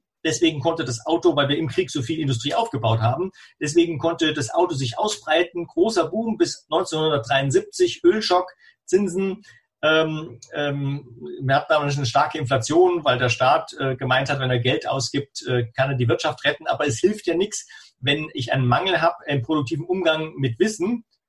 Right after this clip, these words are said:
und dabei Geld ausgebe, um, äh, Straßen zu asphaltieren. Also nicht das Geld ist das Entscheidende, sondern entscheidend ist, dass man in Knappheit im realen Leben ansetzt. Und das ist deswegen, deswegen relevant, weil, ähm,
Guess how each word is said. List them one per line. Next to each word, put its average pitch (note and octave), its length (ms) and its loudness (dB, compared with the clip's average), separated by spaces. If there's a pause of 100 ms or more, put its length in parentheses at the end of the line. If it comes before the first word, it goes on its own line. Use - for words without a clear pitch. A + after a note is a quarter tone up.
und C#3+ 220 -4
dabei C#3 400 2
Geld D3 220 0
ausgebe, D#3+ 480 2
um, C#3+ 440 -2
äh, C3+ 540 -2
Straßen D3 480 0
zu B2 220 0
asphaltieren. C#3 800 0 (300)
Also D3+ 380 0 (140)
nicht F#3 240 -4
das D3+ 160 -2
Geld C#4+ 240 2
ist F#3 140 -6
das - 120 -2
Entscheidende, F3+ 720 2 (160)
sondern D3+ 400 0
entscheidend C#3 400 2
ist, C#3+ 120 -4
dass C#3 120 -4
man C#3+ 180 -2
in C3 120 -2
Knappheit C#3+ 400 0
im C3+ 100 0
realen B2 480 4
Leben B2+ 300 0
ansetzt. A2+ 320 -4
Und D#3+ 80 -4
das F4+ 100 2
ist F4+ 180 0
deswegen, F4 260 4 (200)
deswegen - 480 2
relevant, D#3 600 2 (360)
weil, C#3 520 2 (120)
ähm, C#3 280 -2